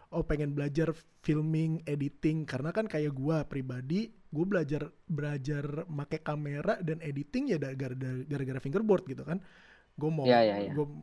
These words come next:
Speaker 1: punya kamera, belajar pakai, tahu, akhirnya tahu pakai lensa fisheye, long lens,
Speaker 2: Hmm.
Speaker 1: editing video sampai sekarang gitu kan dari fingerboard. Mungkin ada juga nanti yang baru-baru main mau tahu. Nah, kalau Ayub sendiri pribadi pakai filming gear yang terakhir lah, yang sekarang dipakai tuh apa, Yub?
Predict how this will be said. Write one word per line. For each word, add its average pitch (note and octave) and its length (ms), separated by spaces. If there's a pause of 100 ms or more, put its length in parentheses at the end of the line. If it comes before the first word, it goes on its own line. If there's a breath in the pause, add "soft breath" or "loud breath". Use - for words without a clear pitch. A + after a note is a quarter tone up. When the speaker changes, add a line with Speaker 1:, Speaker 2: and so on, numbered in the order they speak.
Speaker 1:
punya C#3+ 240
kamera, D#3+ 640
belajar C3+ 400
pakai, C3 320 (160)
tahu, C#3 240
akhirnya C#3 400
tahu B2+ 160
pakai - 400
lensa C3 340
fisheye, C#3+ 680
long C#3 320
lens, D3 580
Speaker 2:
Hmm. A#2+ 380
Speaker 1:
editing C#3+ 320
video C3+ 480
sampai C3+ 260
sekarang D#3 540
gitu C3+ 160
kan E3+ 160
dari D3+ 180
fingerboard. C3 640
Mungkin C3 260
ada C3 220
juga B2+ 240
nanti C#3+ 260
yang C3+ 140
baru-baru B2+ 400
main C#3 240
mau C#3+ 160
tahu. D3 320 (320 soft breath)
Nah, C#3 100
kalau C#3 220
Ayub D#3+ 260
sendiri E3+ 380
pribadi E3+ 480
pakai D#3+ 240
filming D#3+ 420
gear D#3 220
yang D#3 420
terakhir - 380
lah, D3+ 160
yang B2+ 80
sekarang D#3+ 320
dipakai D#3 320
tuh G3+ 160
apa, B2+ 180
Yub? A2+ 140